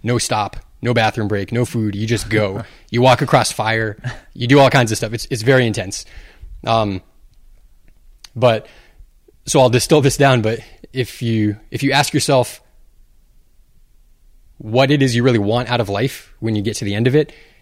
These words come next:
Speaker 1: then what would I need to value in order to be the kind of person who naturally has that?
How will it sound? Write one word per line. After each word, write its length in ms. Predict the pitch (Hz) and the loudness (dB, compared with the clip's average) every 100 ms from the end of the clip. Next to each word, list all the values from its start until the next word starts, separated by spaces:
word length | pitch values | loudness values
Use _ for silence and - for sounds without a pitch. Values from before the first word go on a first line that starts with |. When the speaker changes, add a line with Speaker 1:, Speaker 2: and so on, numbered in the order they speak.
| _ - | _ -8
Speaker 1:
then 460 | 110 123 120 117 | 0 2 2 -2
what 280 | - 113 143 | -6 0 2
would 100 | 147 | 4
I 100 | 143 | 2
need 440 | 123 120 135 131 - | 2 0 0 0 -2
to 100 | 113 | -4
value 480 | 98 113 107 104 | -2 0 0 0
in 80 | 104 | -2
order 340 | 110 120 117 117 | -2 -2 -2 -2
to 120 | 117 | -4
be 200 | 92 135 | -2 0
the 100 | 127 | 0
kind 160 | 120 101 | -2 -4
of 60 | |
person 260 | 113 104 113 | -6 -6 -6
who 80 | 107 | -4
naturally 400 | 104 - 104 101 | -6 -6 -6 -6
has 160 | 101 | -8
that? 240 | 104 - | -10 -14